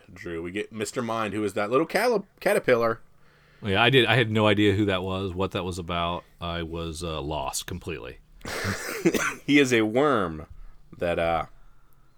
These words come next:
Speaker 1: let me see, where is this at? I'm looking some of this stuff. He is a worm that first appeared in Captain Marvel Adventures number twenty-two back in nineteen forty-three. That version of the character was pretty cartoony and spoke through a talk box that hung around his neck, similar to what we get in that mid-credit scene.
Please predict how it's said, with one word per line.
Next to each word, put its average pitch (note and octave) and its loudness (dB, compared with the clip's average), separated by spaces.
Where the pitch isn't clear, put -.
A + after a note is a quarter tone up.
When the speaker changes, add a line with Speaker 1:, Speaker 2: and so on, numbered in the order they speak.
Speaker 1:
let E2 -12
me D#2+ -10
see, - -8
where E2 -6
is D2+ -10
this B2+ -16
at? E2 -6
I'm F2 -12
looking E2+ -12
some F2 -10
of F2 -8
this - -10
stuff. F2 -12
He A2+ 2
is G#2 0
a G2 2
worm C#3 -2
that G#2+ -2
first C#3+ 2
appeared C3 2
in G2 0
Captain A2+ -6
Marvel G2+ 0
Adventures F#2+ -4
number F#2 -2
twenty-two A2 -2
back G2 0
in G2 -4
nineteen G2+ -4
forty-three. B2 -2
That B2+ 2
version A#2+ 4
of G2 -2
the F#2+ -4
character G2 0
was F2+ -2
pretty D3 0
cartoony A#2 0
and F#2+ -4
spoke B2+ 0
through A#2 0
a F#2 2
talk - -2
box F2 0
that - -4
hung A#2+ 0
around G#2+ 2
his G2 -2
neck, G2+ -2
similar G#2+ 0
to F#2+ 2
what F2+ -2
we G2 -6
get G2 -2
in F#2+ -10
that F#2+ -6
mid-credit G2 -2
scene. F#2 -6